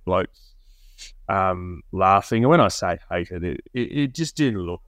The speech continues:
great. And, and I know we're in a different era right now. You know, I retired in twenty ten, so we're thirteen years on or whatever it is. But I don't know how many times I see a guy kick a goal on a defender, and then they, cameras on him, and they're sort of <laughs> smoke,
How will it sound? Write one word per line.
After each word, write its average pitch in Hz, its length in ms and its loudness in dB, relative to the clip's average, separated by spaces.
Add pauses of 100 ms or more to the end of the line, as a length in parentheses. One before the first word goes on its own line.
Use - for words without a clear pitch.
(220)
great. 117 300 2 (180)
And, 127 200 0
and 139 160 0
I 139 60 2
know 147 180 4
we're 139 140 2
in 117 60 0
a 107 60 2
different 98 400 -2
era 101 240 0
right 92 300 0
now. 95 260 -4 (880)
You 101 80 0
know, 95 60 6
I 101 80 6
retired 95 480 2
in 87 180 -6
twenty 95 300 -2
ten, 104 340 -2
so 95 220 -2
we're 90 120 0
thirteen 101 520 0
years 92 180 0
on 98 220 0
or 90 120 -2
whatever 92 360 -4
it 95 100 -4
is. 101 140 -4
But 107 280 0 (440)
I 131 100 6
don't 196 160 4
know 170 120 4
how 131 240 0
many 135 180 4
times 101 720 0
I 104 80 -2
see 117 200 2
a 107 60 2
guy 110 200 6
kick - 220 -2
a 113 60 0
goal 101 280 4
on 98 100 2
a 101 80 2
defender, 87 480 -6 (1040)
and 117 200 4
then 120 140 4
they, 110 260 2 (100)
cameras 123 400 4
on 98 140 2
him, 98 100 0
and 101 180 0
they're 98 140 -2
sort 101 240 -4
of 98 100 -4 (200)
<laughs> 123 140 -4
smoke, 117 360 -2